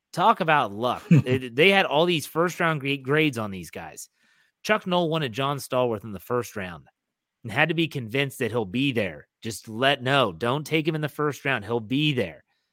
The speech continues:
Speaker 1: So they take Lynn Swann. He wants him in the second round. No, telling you, he'll be there. So they take Jack Lambert in the second, and then he gets it. I think he was the third round pick that year.
Speaker 2: No, he
Speaker 1: I
Speaker 2: was their third pick. They didn't have a third round pick. They had two
Speaker 1: Oh,
Speaker 2: fourth
Speaker 1: so
Speaker 2: round
Speaker 1: what
Speaker 2: picks.
Speaker 1: draft, what round was he in?
Speaker 2: He was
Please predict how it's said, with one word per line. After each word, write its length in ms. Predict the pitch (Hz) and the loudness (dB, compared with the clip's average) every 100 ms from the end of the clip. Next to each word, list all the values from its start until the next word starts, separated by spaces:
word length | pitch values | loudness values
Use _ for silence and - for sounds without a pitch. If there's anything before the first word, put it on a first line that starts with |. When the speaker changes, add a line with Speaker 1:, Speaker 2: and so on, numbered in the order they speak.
| _ _ _ | _ _ _
Speaker 1:
So 140 | - | -12
they 100 | 110 | -10
take 220 | 107 135 | -2 -2
Lynn 200 | 120 135 | 0 -4
Swann. 440 | 123 127 123 110 82 _ _ _ _ _ _ - | -4 -4 -4 -4 -6 _ _ _ _ _ _ -12
He 120 | 117 | -4
wants 200 | 160 180 | -2 0
him 80 | 190 | 0
in 60 | 185 | 0
the 80 | |
second 320 | 160 190 165 147 | 2 4 4 0
round. 180 | 101 | -4
No, 380 | 113 160 156 104 - | 2 4 4 2 -4
telling 340 | - 156 160 113 | -4 -2 -2 -6
you, 140 | 85 | -8
he'll 180 | 82 120 | -4 -4
be 380 | 113 185 233 214 | -2 2 4 4
there. 380 | 123 90 71 _ _ - - - _ _ | 2 -2 -10 _ _ -20 -20 -20 _ _
So 160 | - | -6
they 160 | 131 139 | 0 0
take 260 | 139 156 147 | 0 -2 0
Jack 320 | 156 135 139 | -2 -2 -4
Lambert 300 | 139 123 117 | -6 -4 -6
in 60 | |
the 40 | 101 | -6
second, 380 | - 156 139 113 | 0 0 0 -4
and 160 | 127 | -4
then 140 | 135 131 | -4 -2
he 100 | 127 | 0
gets 260 | 131 127 | 0 0
it. 200 | 139 95 | -4 -6
I 80 | 113 | -6
think 160 | 107 127 | -6 -6
he 80 | 120 | -8
was 100 | 98 | -8
the 80 | |
third 300 | 101 127 127 | -4 0 0
round 240 | 117 110 104 | 0 -4 -2
pick 180 | 117 - | -4 -2
that 220 | 110 110 | -4 -2
year. 140 | 110 | 6
Speaker 2:
No, 160 | 180 180 | 8 10
he 100 | 156 | 10
Speaker 1:
I 20 | |
Speaker 2:
was 160 | 202 190 | 10 12
their 160 | 196 165 | 10 10
third 440 | - 208 196 135 | 10 12 12 10
pick. 200 | 196 208 | 6 8
They 100 | 180 | 10
didn't 160 | 208 139 | 10 10
have 180 | 196 | 8
a 40 | 185 | 8
third 220 | 156 123 | 4 4
round 220 | 110 104 | 4 2
pick. 160 | 113 98 | -2 2
They 80 | 135 | 4
had 80 | |
two 60 | 123 | 8
Speaker 1:
Oh, 220 | 165 135 | 8 8
Speaker 2:
fourth 140 | 143 135 | 6 4
Speaker 1:
so 40 | |
Speaker 2:
round 160 | 117 101 | 4 4
Speaker 1:
what 200 | 143 135 | 4 2
Speaker 2:
picks. 100 | - | 2
Speaker 1:
draft, 320 | 135 139 135 | 4 4 4
what 180 | 143 143 | 0 2
round 240 | 135 147 | 2 2
was 140 | 156 143 | 0 -2
he 140 | 156 | -2
in? 200 | 170 185 | -2 2
Speaker 2:
He 100 | 170 | 8
was 260 | 180 175 - | 10 10 6